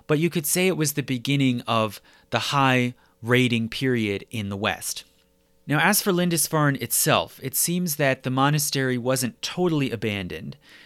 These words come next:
The remains of Saint Cuthbert were taken away to safer places inland within Britain, and apparently there was some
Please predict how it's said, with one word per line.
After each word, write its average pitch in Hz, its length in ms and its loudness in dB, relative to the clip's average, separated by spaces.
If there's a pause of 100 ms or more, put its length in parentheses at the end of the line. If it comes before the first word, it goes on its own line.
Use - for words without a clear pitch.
(140)
The 127 80 -2
remains 147 400 2
of 151 100 0
Saint 139 300 0
Cuthbert 123 520 -2
were 139 200 0
taken 147 420 -4
away 113 460 0
to 131 160 -6
safer 127 420 -2
places 113 560 -4
inland 127 460 0
within 110 320 -4
Britain, 107 480 -6 (580)
and 143 100 0
apparently 160 540 2
there 147 180 0
was 139 300 2
some 147 500 2